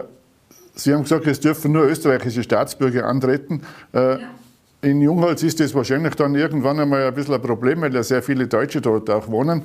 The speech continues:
Speaker 1: Äh, stört Sie das?
Speaker 2: Na, mich stört das überhaupt nicht, weil der Deute-, ein deutscher Staatsbürger ist genauso wie ein österreichischer Staatsbürger. Also da mache ich keinen Unterschied.
Speaker 1: Nein, ich ma-, ich hab gemeint, dass, äh, ob Sie stört, dass nur, nur österreichische Staatsbürger antreten dürfen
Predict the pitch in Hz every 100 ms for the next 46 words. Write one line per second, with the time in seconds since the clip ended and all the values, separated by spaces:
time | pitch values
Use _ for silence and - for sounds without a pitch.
0 | - - - 131 131 127 123 127 131 160
1 | 160 208 - - - _ _ _ _ _
2 | _ _ _ _ _ - 190 - - -
3 | _ 214 226 202 185 185 185 175 - 214
4 | - 220 202 185 185 - - 180 180 185
5 | 220 - 196 196 240 240 226 202 226 226
6 | 226 208 202 - 202 185 196 190 160 165
7 | 170 151 156 156 156 156 143 147 - 147
8 | 143 151 151 156 160 160 - - 156 131
9 | - 156 - - 107 135 185 170 160 -
10 | 139 123 139 151 151 147 143 147 147 -
11 | - 143 - 131 139 - 143 160 143 120
12 | 156 151 - - 165 151 151 147 131 131
13 | 120 123 117 - - 143 127 120 147 135
14 | 127 135 127 123 - 127